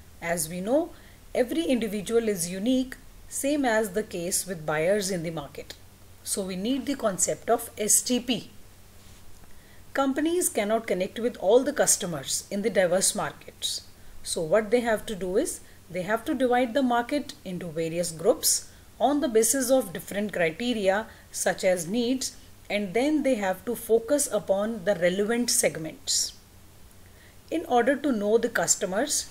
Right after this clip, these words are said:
and their buying behavior, the process of S T P is very crucial.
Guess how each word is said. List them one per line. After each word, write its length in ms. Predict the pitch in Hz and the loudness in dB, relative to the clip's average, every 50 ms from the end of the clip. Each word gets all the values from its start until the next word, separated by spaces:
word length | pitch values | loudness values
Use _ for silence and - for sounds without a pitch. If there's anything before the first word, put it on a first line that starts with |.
| - - | -8 -4
and 240 | 190 233 269 294 262 | -2 0 0 0 2
their 160 | 320 320 302 | 2 0 0
buying 340 | 220 185 170 165 180 180 170 | 0 0 -2 -2 -2 -4 -4
behavior, 540 | 180 185 220 262 269 220 220 220 226 240 233 - - - - - - - | -2 2 4 4 4 4 2 2 2 0 -2 -6 -12 -20 -20 -20 -10 -8
the 80 | 190 | -8
process 600 | 196 - 233 220 233 262 - - 294 294 277 - | -4 -2 2 2 2 4 2 2 2 2 2 2
of 240 | 240 233 233 220 - - | 2 0 0 -2 -2 -2
S 220 | 208 220 - - | 0 2 2 2
T 160 | - 254 240 | 2 0 -4
P 280 | - - 240 247 - - - | -4 -4 -4 -4 -4 -4 -4
is 180 | 214 196 160 | -4 -4 -4
very 240 | 151 151 160 160 214 | -2 -2 -2 -2 -4
crucial. 480 | 202 - 196 185 165 - - - - | -6 -6 -6 -6 -4 -4 -4 -4 -6